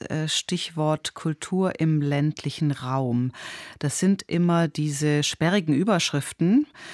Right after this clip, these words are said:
Die Kultur im ländlichen Raum, die übrigens auch explizit im Koalitionsvertrag erwähnt wird, dass sie zu fördern sei.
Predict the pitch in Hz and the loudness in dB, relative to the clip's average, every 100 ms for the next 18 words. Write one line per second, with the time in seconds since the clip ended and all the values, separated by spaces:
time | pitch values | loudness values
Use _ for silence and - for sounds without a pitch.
0 | - - - - 165 180 165 156 165 156 | -16 -10 -6 -2 0 2 4 2 0 -2
1 | 151 147 165 160 165 170 156 - 143 - | 0 2 0 0 -2 -2 -2 -2 -4 -6
2 | - 170 - 165 151 151 - 147 143 - | -6 -8 -6 -6 -2 -4 -2 -4 -4 -6
3 | 151 175 - - - 160 - - 143 139 | -6 -6 -8 -6 -4 -4 -4 -6 -2 -2
4 | 151 175 - 165 175 190 - 165 - 147 | -2 -2 -6 -6 -6 -6 -6 -6 -4 -6
5 | 151 - 147 156 175 165 160 170 | -6 -4 -2 0 0 0 0 0